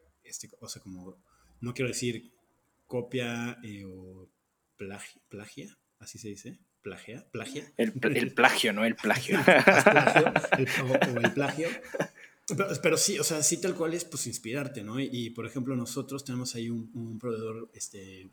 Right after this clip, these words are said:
Speaker 1: bien padre que nos dice mucho, "Vean tendencias de otros lados y vean si se pueden aplicar en tu, en tu giro".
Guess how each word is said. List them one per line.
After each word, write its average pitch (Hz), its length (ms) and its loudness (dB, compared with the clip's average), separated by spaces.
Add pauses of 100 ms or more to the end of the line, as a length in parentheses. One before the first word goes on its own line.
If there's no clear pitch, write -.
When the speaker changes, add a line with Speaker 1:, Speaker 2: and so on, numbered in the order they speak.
Speaker 1:
bien 117 200 -8
padre 117 300 -8
que 107 120 -16
nos 98 140 -14
dice 107 200 -12
mucho, 107 400 -10 (480)
"Vean 147 240 0
tendencias 151 960 -2 (280)
de 127 120 -2
otros 135 380 -4
lados 135 480 -6
y 113 100 -8
vean 113 180 -10
si 131 120 -8
se - 80 -8
pueden 113 220 -10
aplicar 107 420 -14
en 98 120 -14
tu, 98 460 -16 (160)
en 107 100 -16
tu 117 100 -14
giro". 127 340 -6